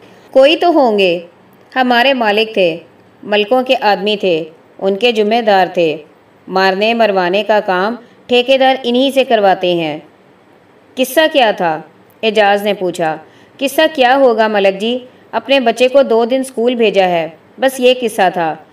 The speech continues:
اسکول کا نام سن کر اعجاز کے دل کو ایک ہوکا لگا۔ جس بات کو وہ دن بھر سے اپنے اندر دفن کیے ہوئے تھا، جیسے ایک لاش کو لیے پھرتا ہو اور جسے وہ اس گھروندے کے اندر وقتی طور پر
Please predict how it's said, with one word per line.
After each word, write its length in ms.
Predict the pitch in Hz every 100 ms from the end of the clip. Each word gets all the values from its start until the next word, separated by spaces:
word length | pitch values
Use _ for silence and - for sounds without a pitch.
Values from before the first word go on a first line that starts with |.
| _ _
اسکول 360 | - 220 226
کا 160 | 240 240
نام 260 | 208 214 226
سن 220 | 208 202
کر 160 | 240 240
اعجاز 440 | 214 196 185 202
کے 100 | 226
دل 200 | 202 196
کو 300 | 190 233 247 - _ -
ایک 400 | 226 254 285 277 - _ _ -
ہوکا 340 | 233 233 254
لگا۔ 360 | 233 185 170 160 160 _ _ _
جس 220 | 247 262
بات 280 | 262 208 220
کو 100 | 254
وہ 100 | 247
دن 260 | 208 233 254
بھر 180 | 214 196
سے 280 | 185 226 254 - _ _
اپنے 300 | 214 247 277
اندر 280 | 233 220 247 214
دفن 300 | 202 254 247
کیے 260 | 233 220
ہوئے 280 | 247 220 208
تھا، 280 | 202 180 160 165 _ _ _
جیسے 300 | 196 196 254
ایک 280 | 233 240 233
لاش 340 | 196 190 226
کو 100 | 240
لیے 240 | 226 208
پھرتا 360 | 214 202 190 180
ہو 240 | 170 160 156 - _ _
اور 140 | 196
جسے 340 | 202 196 196 233
وہ 260 | 226 247 269 - _
اس 160 | 233 254
گھروندے 460 | 254 247 214 214 254
کے 180 | 247 220
اندر 340 | 196 185 170 160 - _
وقتی 320 | 220 233 285 285
طور 200 | 247 226
پر 140 | 254